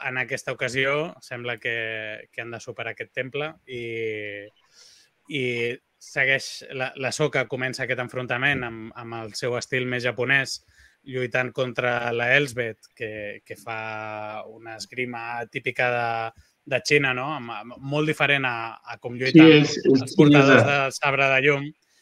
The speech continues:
Speaker 1: perquè ella fa un estil on recolza moltes vegades la mala fulla, per exemple, és
Speaker 2: Sí,
Speaker 1: tota
Speaker 2: això,
Speaker 1: una,
Speaker 2: això és
Speaker 1: un estil
Speaker 2: molt
Speaker 1: molt flexible.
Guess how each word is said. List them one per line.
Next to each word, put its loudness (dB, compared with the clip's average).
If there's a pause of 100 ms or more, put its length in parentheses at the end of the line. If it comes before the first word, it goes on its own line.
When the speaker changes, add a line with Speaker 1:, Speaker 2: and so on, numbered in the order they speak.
(200)
Speaker 1:
perquè -4
ella 0
fa -6
un -4
estil -2
on -4
recolza -6
moltes -8
vegades -4
la -6
mala -6
fulla, 0 (520)
per -8
exemple, 0 (400)
és -10
Speaker 2:
Sí, 2
Speaker 1:
tota 12
Speaker 2:
això, 6
Speaker 1:
una, 0 (480)
Speaker 2:
això -2
és 8
Speaker 1:
un 4
estil 6
Speaker 2:
molt 10
Speaker 1:
molt 12
flexible. 4